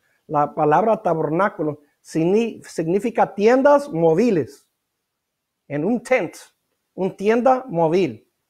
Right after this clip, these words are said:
Amén. Entonces Dios les dijo, "Ya no vas a morar en una casa, vas a morar en una tienda". Agarra esto, hermanos. La gente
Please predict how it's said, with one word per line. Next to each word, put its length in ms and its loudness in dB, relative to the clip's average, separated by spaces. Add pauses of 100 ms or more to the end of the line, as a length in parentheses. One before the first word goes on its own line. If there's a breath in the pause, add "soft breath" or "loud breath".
Amén. 500 -4 (300 soft breath)
Entonces 640 2
Dios 240 0
les 140 -2
dijo, 320 -4 (200 soft breath)
"Ya 160 -2
no 120 0
vas 220 0
a 80 2
morar 540 2
en 160 2
una 280 -2
casa, 460 -2 (580)
vas 360 -4
a 100 -2
morar 600 -2 (280)
en 180 -4
una 300 -2
tienda". 440 -6 (1400)
Agarra 460 2
esto, 340 -2
hermanos. 480 -10 (400)
La 320 -6
gente 840 -6